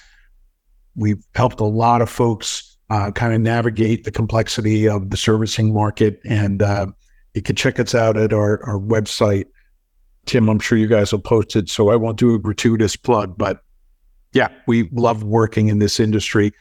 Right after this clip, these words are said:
Marcel and I combined are, are well over, uh, fifty-five years of experience. So it's, uh, it's been a lot of fun. And I, and Tim,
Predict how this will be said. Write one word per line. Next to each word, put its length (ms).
Marcel 480
and 120
I 100
combined 640
are, 360
are 180
well 160
over, 440
uh, 260
fifty-five 640
years 260
of 80
experience. 720
So 280
it's, 260
uh, 240
it's 160
been 140
a 80
lot 180
of 60
fun. 260
And 160
I, 120
and 200
Tim, 380